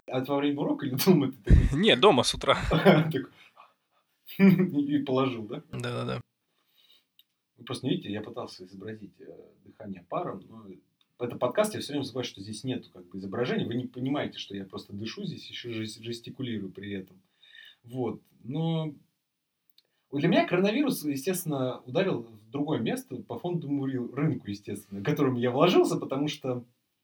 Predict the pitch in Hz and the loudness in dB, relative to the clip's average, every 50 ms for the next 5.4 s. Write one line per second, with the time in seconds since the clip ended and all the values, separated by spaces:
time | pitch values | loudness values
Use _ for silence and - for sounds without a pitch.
0 | - - _ _ _ _ _ _ _ _ _ - 214 214 - - 190 175 170 147 | -14 -14 _ _ _ _ _ _ _ _ _ -2 -2 -2 0 0 2 2 2 2
1 | 117 - - - 123 131 143 196 214 208 175 156 - 151 160 165 160 - - - | 0 -2 -6 -8 -4 -2 0 2 2 2 0 0 -2 -4 -4 -4 -4 -6 -10 -14
2 | 101 113 113 - - 139 139 135 - 117 110 104 104 95 90 - _ - - - | -14 -14 -14 -8 -6 -6 -6 -4 -6 -10 -8 -6 -8 -8 -8 -10 _ -18 -18 -18
3 | - - 120 120 117 - 139 143 139 147 143 - 208 196 165 143 139 139 - - | -14 -10 -10 -10 -8 -6 -4 0 0 0 2 2 2 2 2 2 2 0 0 -2
4 | - 139 139 - 143 120 - 104 101 147 190 202 - - - _ _ _ _ _ | -4 -4 0 0 0 0 0 -2 -4 -4 -4 -4 -6 -10 -20 _ _ _ _ _
5 | _ _ - 101 117 127 127 | _ _ -8 -6 -6 -6 -6